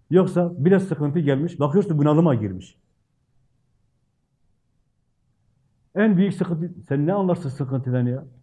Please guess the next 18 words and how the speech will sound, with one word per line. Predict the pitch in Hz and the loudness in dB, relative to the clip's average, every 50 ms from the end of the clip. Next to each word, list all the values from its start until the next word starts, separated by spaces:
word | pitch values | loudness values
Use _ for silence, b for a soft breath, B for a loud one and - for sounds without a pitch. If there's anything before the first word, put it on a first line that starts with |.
| _ - | _ -2
Sen | 135 139 170 | 0 2 4
ne | 214 | 4
anlarsın | 220 208 180 147 127 - 123 | 4 2 0 -2 -2 -4 -6
sıkıntıdan? | 113 - - - 120 107 - 98 101 98 98 | -8 -8 -6 -6 -6 -4 -4 -6 -8 -8 -12
Sen | - - - 151 202 208 - | -10 -2 0 0 0 0 0
kim, | - 214 180 - | -2 -2 -2 -2
sıkıntı | - 170 170 165 160 160 185 190 | -4 -4 -2 -2 -2 -2 -2 -4
kim? | - - - - - - _ _ _ _ b b b b b b b b | -4 -4 -8 -10 -10 -18 _ _ _ _ b b b b b b b b
Allah | - 135 147 170 165 | -2 0 2 2 0
senin | - - 147 170 165 160 | 2 2 2 2 4 4
ne | 180 | 4
mal | 180 180 170 160 | 6 6 6 4
olduğunu | 160 147 151 160 160 165 156 | 4 4 4 4 4 4 2
biliyor, | 151 151 170 165 143 | 2 2 2 2 0
sıkıntı | - - 147 151 156 147 156 | 0 -4 -6 -4 -4 -6 -4
sana | 156 160 156 160 165 | -4 -2 0 2 4
verir | 180 208 254 233 | 6 4 4 4
mi? | 175 117 90 | 2 -2 -4